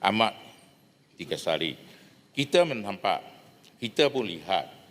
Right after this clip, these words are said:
W T D, W T C baru-baru kita anjur di Melaka.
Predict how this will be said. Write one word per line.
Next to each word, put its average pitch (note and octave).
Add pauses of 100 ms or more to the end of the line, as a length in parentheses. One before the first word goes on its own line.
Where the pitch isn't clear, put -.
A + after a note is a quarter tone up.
(340)
W A#2+
T D3+
D, F#3 (320)
W A2+
T C#3+
C G3+
baru-baru C3
kita G#2+
anjur G#2
di G2+
Melaka. F#2